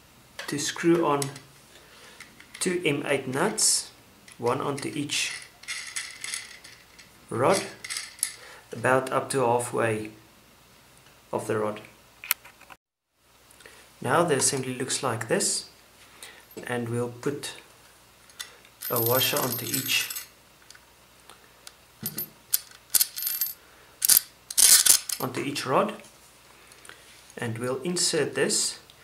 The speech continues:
so that this is on, on top. The, um, linear rods will go into, into those holes. So this is the top of this assembly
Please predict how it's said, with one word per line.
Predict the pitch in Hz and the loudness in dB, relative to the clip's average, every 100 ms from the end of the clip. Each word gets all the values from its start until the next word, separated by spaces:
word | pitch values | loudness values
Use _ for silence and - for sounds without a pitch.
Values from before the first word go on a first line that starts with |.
| - - - | -20 -20 -4
so | - 120 120 | 0 2 4
that | 123 117 117 - - - - - | 4 2 -4 -8 -12 -20 -20 -6
this | 123 131 | -2 0
is | 147 - | 2 2
on, | 127 120 110 113 - - | 2 0 -2 -6 -14 -8
on | 123 117 | -6 -4
top. | - 202 - - - - - | -2 -2 -4 -16 -20 -12 0
The, | 117 113 110 107 - - - - - - - - - | 2 2 0 -6 -14 -20 -20 -20 -20 -20 -20 -20 -4
um, | 110 107 107 101 98 - - - - - | 0 2 2 -2 -8 -12 -16 -2 -2 0
linear | 127 143 143 | 2 6 6
rods | 123 139 139 | 8 6 6
will | 120 | -2
go | 117 123 | 0 0
into, | 135 131 131 123 113 107 110 - | 0 -2 -4 -2 0 -2 -6 -10
into | 123 113 113 | -8 -6 0
those | 117 131 | 2 2
holes. | - - - - - - - | 0 0 -2 -6 -16 -18 -10
So | - 117 | 0 0
this | 110 113 | 2 0
is | 135 - | 0 -2
the | 117 | -2
top | - 147 131 | 2 2 2
of | 113 | -2
this | 127 - | -2 -2
assembly | - 147 143 165 214 | 0 2 2 0 -4